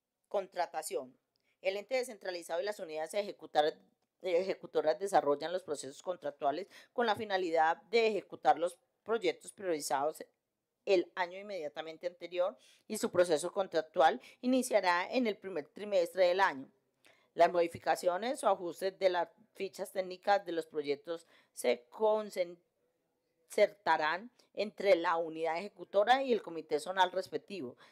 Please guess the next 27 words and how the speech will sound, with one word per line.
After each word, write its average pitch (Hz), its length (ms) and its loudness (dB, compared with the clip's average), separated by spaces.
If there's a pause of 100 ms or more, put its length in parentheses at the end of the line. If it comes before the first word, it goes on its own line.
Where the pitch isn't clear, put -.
(100)
Si 190 220 -4
no 170 140 2
hay 180 120 2
decisión 190 560 -2
concertadas 151 840 -4
con 151 180 -8
el 143 80 -14
comité 160 340 -8
zonal, 214 460 -2 (320)
en 170 160 -6
todo 214 300 6
caso, 175 320 0 (140)
la 196 580 4
unidad 175 440 -2
ejecutora 180 640 -2
quedará 147 380 0
facultada 175 800 0 (480)
para 262 240 2
modificar 220 880 -4
o 214 140 0
ajustar 170 720 0
y 226 140 -10
continuar 190 680 -4 (320)
con 185 220 -4
el 165 120 0
proceso 156 460 -10
contractual, 185 1000 -4